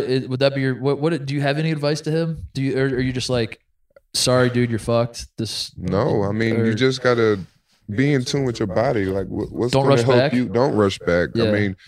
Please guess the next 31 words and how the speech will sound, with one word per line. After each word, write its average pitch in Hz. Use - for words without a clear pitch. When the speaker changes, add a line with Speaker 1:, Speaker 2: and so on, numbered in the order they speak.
Speaker 2:
make 123
sure 123
you 120
feel 117
good 113
and 107
you 113
feel 107
comfortable 98
because, 104
I 107
mean, 104
you're 101
playing 107
basketball, 95
so 92
you 110
gotta 107
feel 95
comfortable 92
and 95
you 104
gotta 101
put -
that -
product 104
out. 82
'Cause, 90
like 92
you 98
said, 90